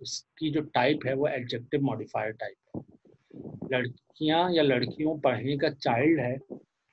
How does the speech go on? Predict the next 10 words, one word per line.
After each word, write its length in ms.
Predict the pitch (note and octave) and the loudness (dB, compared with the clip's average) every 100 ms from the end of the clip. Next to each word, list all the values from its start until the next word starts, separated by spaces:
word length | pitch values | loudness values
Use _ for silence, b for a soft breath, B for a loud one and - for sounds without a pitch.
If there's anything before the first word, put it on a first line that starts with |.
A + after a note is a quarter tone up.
| b b _ | b b _
लेकिन 220 | C#3 C#3 D3+ | -6 -2 -4
इस 100 | - C3+ | -6 -8
child 420 | - B2 C3 - | 2 4 4 0
की 60 | |
जो 100 | D3+ D3 - | -2 -4 0
type 280 | A#2+ D#3+ - | 2 2 2
है 120 | C3 C#3+ | -2 -2
वो 220 | C3+ C3 | -2 -2
सब्जेक्ट 520 | B2 B2 A#2+ A#2 A#2 | 0 -4 -4 -8 -8
है। 60 | - | -10